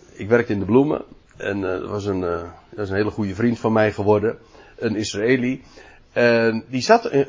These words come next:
die, die zong een keertje een liedje, oh, hij neuriede een liedje,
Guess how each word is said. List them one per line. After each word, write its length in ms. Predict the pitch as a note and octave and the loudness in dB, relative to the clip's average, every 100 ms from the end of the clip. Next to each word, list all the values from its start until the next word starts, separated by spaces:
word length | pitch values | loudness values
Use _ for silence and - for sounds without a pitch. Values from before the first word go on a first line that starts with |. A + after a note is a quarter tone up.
| A#2 A2 | -4 -8
die, 200 | A#2+ G2 | -8 -6
die 160 | G#2 G2+ | -6 2
zong 280 | B3+ C4+ | 6 6
een 100 | E3 | 4
keertje 520 | - G3+ G#3+ A3+ A3+ - | 4 4 4 0 0 -2
een 160 | A3 G3+ | -4 0
liedje, 440 | A3 A3+ - E4+ - - _ _ _ - | 0 2 2 2 -6 -20 _ _ _ 2
oh, 200 | A#2 C3+ | 8 8
hij 100 | A#2 | 8
neuriede 540 | A2+ D3 F3 D#3+ A#2+ | 6 8 6 2 -4
een 140 | G#2+ G2 | -4 -4
liedje, 340 | D#3 D3+ - | -4 -2 -6